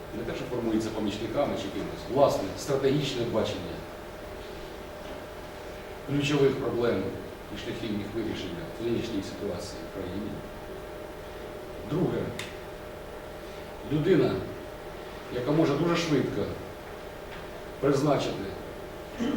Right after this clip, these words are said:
ключових людей на ключові напрями. Це не означає, що всіх вигнати і всіх перепризначити. Швидко оцінити, хто спроможний, де ні, посилити і так далі. Тобто провести внятні,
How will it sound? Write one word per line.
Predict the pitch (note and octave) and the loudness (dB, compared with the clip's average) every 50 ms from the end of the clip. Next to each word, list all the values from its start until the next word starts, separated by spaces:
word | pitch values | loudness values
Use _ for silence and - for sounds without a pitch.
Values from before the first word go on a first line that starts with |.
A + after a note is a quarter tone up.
| - - - - - - - - - - - - - - - - - - - - | 0 -2 -4 -6 -8 -8 -8 -10 -10 -10 -10 -10 -10 -10 -10 -10 -10 -10 -4 0
ключових | D3+ D#3 D#3 - F3 F3 D#3 E3 D3 - D#3 | 2 4 4 6 6 8 10 10 8 8 6
людей | D3+ C#3 C#3+ D3 C3+ | 6 8 8 8 8
на | C3 B2+ | 8 6
ключові | B2+ C3 B2 - B2+ B2 A#2+ G#2+ G#2 | 4 2 0 -2 0 0 2 2 2
напрями. | G#2 G2 - A#2+ B2 B2+ C#3 D3 D#3 - - - - - - - - - - - - - - - - - - | 2 2 2 2 0 0 0 0 -2 -4 -6 -8 -8 -10 -10 -10 -10 -10 -10 -10 -10 -10 -10 -10 -10 -6 -2
Це | C#3 | 2
не | C#3 D#3 | 4 4
означає, | D#3 D#3+ D#3+ - F#3 E3 D#3 | 4 4 4 4 4 4 4
що | - D#3 | 4 2
всіх | - - - D#3 C#3+ B2 - - D3 | 0 0 0 0 0 0 0 2 2
вигнати | D#3 D3+ D3 C#3 - C3+ | 4 4 4 2 2 2
і | B2+ A#2 A2 G#2+ | 0 0 0 -2
всіх | - - B2+ | -2 -2 -4
перепризначити. | A#2+ - A#2+ A#2+ A#2+ B2 B2+ A#2 - B2 - - - - - - - - - - - - - | -4 -2 0 0 0 0 0 0 0 0 0 0 -2 -4 -6 -8 -8 -8 -8 -8 -8 -4 0
Швидко | B2+ D3 C#3+ - - C#3 | 2 2 4 4 4 4
оцінити, | C3 - C#3 C#3+ C3+ - - - | 4 4 2 2 2 2 2 0
хто | - B2 | -2 -2
спроможний, | - - C3+ C3+ D#3 E3+ F3+ F#3 F3+ F#3+ F#3 E3 - - - | -2 0 2 2 4 4 4 4 2 0 0 0 -2 -2 0
де | A#2+ | 2
ні, | B2+ C#3+ E3 E3 | 2 4 4 4
посилити | E3 - - - - D#3 D#3 D#3 D#3 D3+ C3+ | 2 2 0 0 2 2 2 2 2 2 0
і | B2+ | 0
так | B2 A#2+ - G#2 | -2 -2 -2 -2
далі. | G#2+ G#2 G2 - - | -2 -2 -4 -4 -6
Тобто | - - - - - - - - - - - - | -8 -8 -8 -8 -10 -10 -10 -10 -10 -10 -8 0
провести | - C3 C#3 D3+ D3+ - - - - - - - | 2 4 6 6 6 4 4 2 0 -2 0 4
внятні, | C3+ D3+ C3+ - - A2 A2 | 6 6 6 6 4 2 0